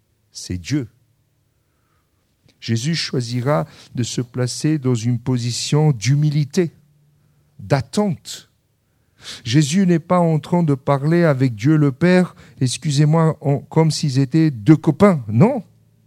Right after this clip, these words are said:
C'est le Père. Et il a une attitude de respect, une attitude d'amour, une attitude d'humilité vis-à-vis de ce Dieu grand et merveilleux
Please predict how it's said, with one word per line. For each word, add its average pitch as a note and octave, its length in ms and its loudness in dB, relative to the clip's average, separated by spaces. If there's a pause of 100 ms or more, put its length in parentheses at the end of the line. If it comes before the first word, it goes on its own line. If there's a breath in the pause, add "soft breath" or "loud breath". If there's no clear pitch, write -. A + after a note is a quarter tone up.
(1900)
C'est - 280 -10
le G2+ 120 -6
Père. G2 460 -8 (1300 loud breath)
Et B2+ 100 2
il C#3+ 80 2
a E3+ 60 2
une F3 100 2
attitude E3 520 -2
de C3+ 100 4
respect, E3+ 640 0
une C#3+ 100 2
attitude C3 540 -4
d'amour, D#3 480 6
une C#3 140 2
attitude D3 580 -4
d'humilité E3 720 4
vis-à-vis D3+ 500 0
de C3 80 -10
ce - 160 0
Dieu C3 360 0
grand C#3 340 -2
et D#3+ 80 0
merveilleux D3 560 2